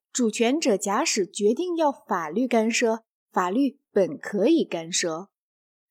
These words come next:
除主权者自愿让出的权利外，臣民没有和主权者相对抗的权利。大卫使乌利亚被杀，因为乌利亚是他的臣子，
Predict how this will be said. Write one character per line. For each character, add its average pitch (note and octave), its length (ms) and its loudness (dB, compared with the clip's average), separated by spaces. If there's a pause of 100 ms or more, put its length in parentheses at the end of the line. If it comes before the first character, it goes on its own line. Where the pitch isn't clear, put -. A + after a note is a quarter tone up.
除 F#4 200 6
主 F4 160 2
权 C4 220 0
者 D4 160 2
自 E4 220 -2
愿 F4 200 4
让 C4 240 2
出 A#3+ 140 -4
的 A#3+ 100 2
权 G#3+ 320 -2
利 D4+ 140 0
外， C#4 280 0 (220)
臣 B3 220 2
民 E4+ 260 2
没 D4+ 160 4
有 E4+ 140 2
和 A3+ 160 0
主 A3 180 -2
权 A3 280 0
者 A#3 180 0
相 C#4 260 0
对 D#4 240 0
抗 F#4+ 320 -4
的 F#3 80 -2
权 D3 360 -8
利。 - 240 -6 (340)
大 D#4 200 4
卫 D#4 220 2
使 G#3+ 240 0
乌 B3+ 140 0
利 D4+ 120 2
亚 D4+ 140 2
被 A3+ 220 4
杀， G3+ 380 -2 (320)
因 A#3+ 180 4
为 A3+ 160 4 (200)
乌 D#4+ 120 4
利 E4+ 140 8
亚 E4+ 200 4
是 C4 160 0
他 D#4 160 -2
的 D#4 80 4
臣 G#3 380 0
子， - 320 -4